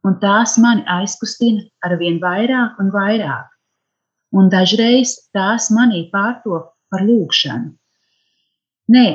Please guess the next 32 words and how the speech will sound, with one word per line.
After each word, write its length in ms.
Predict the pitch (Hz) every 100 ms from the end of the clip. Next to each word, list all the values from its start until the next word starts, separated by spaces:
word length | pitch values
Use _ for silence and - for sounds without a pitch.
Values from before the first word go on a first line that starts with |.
| 135 -
nevienmēr 680 | 214 269 311 196 139 135
es 80 | 139
esmu 240 | 190 208 175
tā 220 | 160 151
juties. 520 | 185 226 151 117 - - - _ _ _ _ _ _ _ _ -
Ilgu 320 | 233 285 254
laiku 420 | 247 247 294 -
es 220 | - 220 247
vispār 540 | 294 - 160 123 - -
par 160 | 170 185
nāvi 320 | 220 185 156
nedomāju, 720 | 196 170 139 135 131 127 131 - _ _ _ -
vismaz 320 | 190 208 180
nopietni 640 | 214 240 247 151 131 151 147
ne. 180 | 156 185 - _ _ _ _ _ _ _ _ _ _
Ne 160 | 208 220
par 160 | 214 -
paša 400 | 214 294 - 254
nāvi, 520 | 226 269 262 165 165
ne 100 | 208
arī 160 | 196 139
par 180 | 143 131
citu 400 | 208 269 - 190
nāvi. 480 | 196 196 170 147 - _ _ _ - _ _ _ _ _ -
Kaut 200 | 220 202
gan 220 | 277 294
jau 160 | 254 214
kopš 320 | 220 180 170
bērnības 640 | 262 302 247 170 151 -
tā 160 | 196 190
bija 240 | 262 240
sastopama, 880 | 262 294 - 160 131 - 139 -